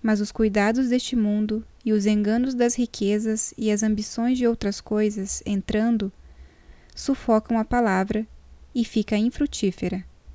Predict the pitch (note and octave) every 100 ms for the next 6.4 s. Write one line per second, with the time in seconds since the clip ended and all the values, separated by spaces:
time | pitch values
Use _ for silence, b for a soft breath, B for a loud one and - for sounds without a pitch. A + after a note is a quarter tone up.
0 | - _ _ - _ - - - _ _
1 | _ - G#3 G#3+ C4 C#4 - G3+ - -
2 | - A3+ A3+ - - - A3 B3 - A#3+
3 | A3+ G#3 G#3+ A3+ A#3 A3+ A#3 C#4 - F#3+
4 | F#3 G#3 F#3+ - _ b b b b G#3+
5 | - - G#3 G#3+ C4 D4+ D4 - C4+ A#3+
6 | G#3+ A3 B3